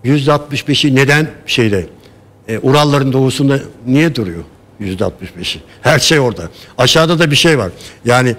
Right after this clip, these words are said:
aç bir dev bekliyor. Sonuç.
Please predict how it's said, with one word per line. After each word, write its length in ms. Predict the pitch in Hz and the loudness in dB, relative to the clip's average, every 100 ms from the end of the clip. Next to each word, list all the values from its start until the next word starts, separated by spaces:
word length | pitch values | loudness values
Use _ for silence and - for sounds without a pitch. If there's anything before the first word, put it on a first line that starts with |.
| - - | -8 -2
aç 300 | 147 160 - | 0 2 0
bir 120 | 160 135 | -2 0
dev 200 | 143 92 - - _ _ 104 | 0 -2 -10 -20 _ _ -2
bekliyor. 460 | 180 196 - 104 78 - _ _ _ _ _ _ _ _ _ _ _ _ _ _ _ _ _ _ _ _ _ _ _ - | 0 0 -4 -6 -6 -14 _ _ _ _ _ _ _ _ _ _ _ _ _ _ _ _ _ _ _ _ _ _ _ -6
Sonuç. 480 | 160 147 92 - | -2 -2 -4 -12